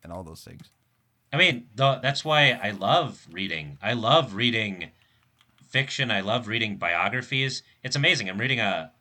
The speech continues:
Speaker 2: a biography on Lord Byron right now. He was a, uh, nineteenth century poet and lives a life that was, that in many ways I find reprehensible, but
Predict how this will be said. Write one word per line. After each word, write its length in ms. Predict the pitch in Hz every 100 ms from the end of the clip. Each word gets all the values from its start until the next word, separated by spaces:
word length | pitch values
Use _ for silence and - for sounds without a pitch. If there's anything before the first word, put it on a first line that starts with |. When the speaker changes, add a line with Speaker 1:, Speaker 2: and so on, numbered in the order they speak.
| _ 104
Speaker 2:
a 120 | 101
biography 680 | 104 104 131 120 - 113
on 220 | 95 90 87
Lord 280 | 117 135
Byron 440 | - 82 123 95 76
right 200 | 76 69
now. 280 | 71 71 - _ _ _ _ _ _
He 160 | - 113
was 160 | 104
a, 280 | 110 110 101
uh, 300 | 95 87 78 69 _ _ _ _ _ _
nineteenth 520 | 98 110 135 135 123 -
century 420 | 113 110 113 104 -
poet 540 | 104 131 - - - _ _ _ _ _ _ _
and 500 | 101 110 107 98 - _
lives 320 | 101 127 127
a 60 | 120
life 340 | 104 123 131
that 200 | 107 98
was, 220 | 95 95 - _
that 220 | 92 - _ _ _ _ _ _
in 140 | 120 110
many 180 | 143 147
ways 200 | 98 98
I 60 |
find 240 | 95 98 87
reprehensible, 880 | 90 82 - 127 - 78 78 - _ _ _ _
but 300 | 156 143 131